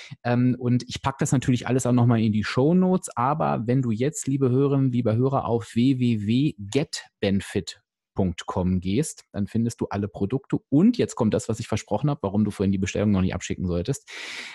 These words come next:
Ähm, der Ben und Benfit war so nett, mir und meiner Community einen, äh, dauerhaften, muss ich dazu sagen, Code einzuräumen. Nämlich spart ihr mit dem Code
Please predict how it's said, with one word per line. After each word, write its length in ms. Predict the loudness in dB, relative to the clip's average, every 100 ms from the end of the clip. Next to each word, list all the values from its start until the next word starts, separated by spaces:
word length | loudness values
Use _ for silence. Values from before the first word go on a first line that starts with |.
| -2
Ähm, 380 | 4 4 4 2
der 80 | 2
Ben 240 | 4 4
und 160 | 4 4
Benfit 420 | 4 2 0 2
war 200 | 2 4
so 100 | 4
nett, 380 | 4 4 0 -8 -14 -8 0
mir 300 | 4 4 4
und 80 |
meiner 220 | 4 4 2
Community 580 | 2 4 2 2 -2
einen, 400 | 0 2 4 4
äh, 260 | 4 0 0
dauerhaften, 720 | 2 2 2 0 -2 0 2
muss 200 | 4 2
ich 60 | 0
dazu 280 | -2 0
sagen, 320 | 0 2 0 -2
Code 320 | 0 -2 0
einzuräumen. 520 | -2 0 0 2 4
Nämlich 300 | 4 2 -2
spart 400 | -4 0 0 0
ihr 140 | 2
mit 240 | 2 2 2
dem 200 | 0 0
Code 360 | 0 0 0